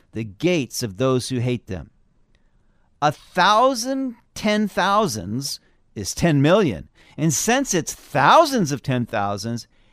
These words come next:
it would be twenty million or more. This was in line with what God had told Abraham, that his descendants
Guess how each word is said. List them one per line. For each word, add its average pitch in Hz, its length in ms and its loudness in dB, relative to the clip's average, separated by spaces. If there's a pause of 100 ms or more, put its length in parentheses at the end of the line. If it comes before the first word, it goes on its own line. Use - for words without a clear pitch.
(220)
it 254 160 2
would 214 160 4
be 151 180 -6 (160)
twenty 226 400 0
million 202 400 2
or 175 300 4
more. 196 480 4 (440)
This 151 480 -2
was 139 280 -2
in 120 260 -4
line 170 420 -2
with 127 240 -8
what 98 240 -8
God 147 360 0
had 117 160 -6
told 95 340 -12
Abraham, 139 680 -4
that 87 160 -10
his 82 200 -12
descendants 147 920 -6